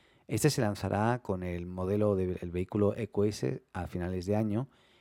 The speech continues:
y la firma ya tiene quinientos treinta mil puntos de carga, en este caso en todo el mundo, y está en conversaciones con Shell, que pretende tener treinta mil puntos de carga para el dos mil veinticinco en Europa, China y Norteamérica. Así que, bueno, se están preparando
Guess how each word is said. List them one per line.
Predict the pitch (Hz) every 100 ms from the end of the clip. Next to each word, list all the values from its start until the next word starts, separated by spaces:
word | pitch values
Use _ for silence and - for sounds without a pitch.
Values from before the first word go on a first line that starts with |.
| -
y |
la | 101
firma | 98 113 143
ya | 120
tiene | 107 117 123
quinientos | 101 104 120
treinta | - 101 92
mil | 95
puntos | - 104 101
de | 87
carga, | 80 113 98 80 - 90
en |
este | 87 87
caso | 92 90 107
en |
todo | 90 87 87
el |
mundo, | 92 101 127
y | 98
está | 87 95 101 110 _ _ _ -
en | 107
conversaciones | 101 92 - 104 104
con | - 87
Shell, | 85 - 107 101 117 _ _ _ _ _
que | 104
pretende | 101 90 92 104
tener | 101 90 92
treinta | - 85 82 85
mil | 90 98
puntos | - 95 90 90
de | 87
carga | 87 90 95
para | 98 90 80
el | 76
dos | 82 87
mil | 90
veinticinco | 87 85 87 92 90
en | 95
Europa, | 80 85 104 110 110
China | - 92
y | 98
Norteamérica. | 85 - 80 85 82 -
Así | - -
que, | - 101 113 - - -
bueno, | - 78
se | -
están | - 92
preparando | 98 98 95 101 117